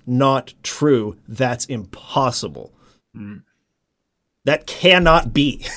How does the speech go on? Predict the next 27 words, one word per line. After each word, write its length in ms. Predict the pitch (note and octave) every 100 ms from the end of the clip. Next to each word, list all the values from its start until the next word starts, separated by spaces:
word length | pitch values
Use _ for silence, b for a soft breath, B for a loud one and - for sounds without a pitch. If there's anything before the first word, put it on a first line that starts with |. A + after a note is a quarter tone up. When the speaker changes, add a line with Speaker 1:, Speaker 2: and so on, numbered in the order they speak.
| - -
Speaker 1:
<laughs> 440 | G3+ - - -
because 520 | D3+ - E3+ D#3 C3 b _ _ - - _ - -
my 300 | C#3+ F#3 C#4
father 400 | - E3+ D#3 D3+
is 260 | E3 A#2
not 480 | B2+ G3 A#3+ - - - -
all 240 | D#3+ F3
the 140 | D#3
things 380 | D3+ F3 E3 D3
that 140 | C3 C#3
you 280 | B2+ D3+ C3+
are." 380 | D#3 C3+ D2 - b b b b b b
So 240 | - - C#3+
we 140 | D3
take 320 | C#3+ - F3+ -
this 160 | D3+
binary 960 | A2 G2+ - D3+ G3 G3 D#3 C#3+ G3+ G3 _ _ _ _ _ _
way 220 | A#2 D3+ F3
of 100 | D#3+
thinking, 460 | D#3+ C3+ D#2 - - _ _ _ _ _ _ _ _ _ _ _ _ _ _ _
separating 760 | - - - E3+ F3 E3 E3 D#3
things 340 | C#3 D3+ D3
into 200 | C3 A#2
yin 480 | A2 G#2 C#3+ F#3+ F#3+
and 180 | F3+ E3
yang, 540 | D#3+ D#3+ B2 F#2 D#2+ F2 b b b b _
opposites, 840 | C#3+ F3 D3 - - - - -